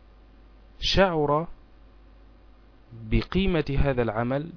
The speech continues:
بأنه عمل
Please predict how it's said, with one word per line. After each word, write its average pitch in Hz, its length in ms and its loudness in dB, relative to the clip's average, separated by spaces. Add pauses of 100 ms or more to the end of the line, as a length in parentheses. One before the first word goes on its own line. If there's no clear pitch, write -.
بأنه 139 720 -2 (1200)
عمل 143 640 0